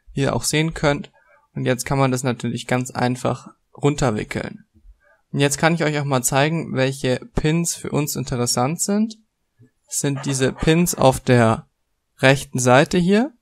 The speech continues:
Im nächsten Schritt müsst ihr dann den Arduino und das Funkmodul verbinden. Angenehmerweise haben die hier hinten sogar drauf gedruckt, was mit was verbunden werden muss.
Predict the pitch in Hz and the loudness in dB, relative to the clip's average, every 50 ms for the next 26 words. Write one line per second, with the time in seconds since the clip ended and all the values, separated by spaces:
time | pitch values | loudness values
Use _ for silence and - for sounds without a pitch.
0 | _ _ _ - - _ _ _ _ - - 139 143 156 180 185 - - 190 175 | _ _ _ -20 -20 _ _ _ _ -6 -4 -2 2 2 2 2 2 0 0 -2
1 | - - 175 175 175 - 160 160 - - 147 139 139 135 135 127 131 120 - - | 0 0 0 -2 -2 -4 -4 -4 -4 -6 -4 -2 -2 -2 0 -2 -2 -4 -2 -2
2 | 135 127 123 127 131 151 165 170 165 151 107 127 127 - - - 151 165 - - | -2 -2 0 -2 -2 0 0 0 0 0 -2 -2 -4 -4 -2 -2 -4 -2 -2 -4
3 | 139 135 147 139 135 139 - 120 113 113 131 156 180 185 180 190 196 208 208 _ | -6 -4 -2 -4 -4 -2 -2 -4 -2 0 -2 -2 -2 -4 -6 -6 -6 -6 -6 _
4 | _ _ _ _ _ _ _ _ _ - 151 151 156 151 151 156 151 147 139 131 | _ _ _ _ _ _ _ _ _ -4 -2 -2 -2 -2 -2 -2 -2 0 0 0
5 | 127 131 139 143 139 127 127 127 131 127 131 127 120 123 131 127 131 143 147 131 | 2 2 0 0 0 -2 -2 -2 -2 -2 -2 -4 -4 -4 -4 -2 -2 -2 -2 -2
6 | - 147 135 139 135 135 127 - 135 127 139 139 - - 135 - 135 143 147 143 | -6 -6 -4 -2 -2 -2 -2 -2 -2 -2 -2 -2 -4 -10 -10 -6 -4 -6 -6 -6
7 | - - _ - - 127 127 - - - 127 117 - 120 123 123 - - 120 117 | -10 -18 _ -8 -2 -2 -2 -2 -2 -4 -4 -4 -4 -4 -4 -4 -4 -6 -6 -4
8 | 127 147 165 185 190 175 160 156 151 151 160 156 156 156 170 170 - - | -2 -2 -2 -2 -4 -6 -4 -4 -4 -2 -4 -4 -4 -4 -4 -4 -6 -8